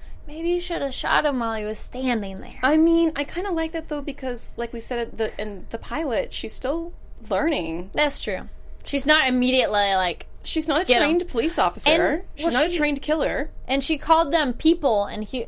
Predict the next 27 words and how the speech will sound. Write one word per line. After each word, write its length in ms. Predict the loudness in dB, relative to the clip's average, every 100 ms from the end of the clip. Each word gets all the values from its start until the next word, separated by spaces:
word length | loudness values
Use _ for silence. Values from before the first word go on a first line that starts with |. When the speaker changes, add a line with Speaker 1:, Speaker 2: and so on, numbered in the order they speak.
| -8
Speaker 1:
sort 260 | -2 0 0
of 80 |
human. 420 | 2 2 2 -2 -6
She 140 | -2
didn't 160 | 0 2
say 120 | 0
human, 280 | 0 -2 -4
but 140 | -6
she 80 | -4
said 280 | -2 -2 -4
people 400 | -4 -2 0 0 0
to 280 | -2 -2
Dolls 400 | 0 0 2 0 -2
earlier, 380 | 0 0 -2 -4
and 240 | -6 -6
he's 160 | -4 -2
like, 240 | -2 -4
"They're 80 | -6
not 160 | -6
people." 280 | -6 -8 -8
She's 200 | -8 -6
like, 160 | -6 -4
"Well, 120 | -4
they 80 | -4
used 360 | -4 -4 -4 -6
to 60 |
be." 280 | -6 -8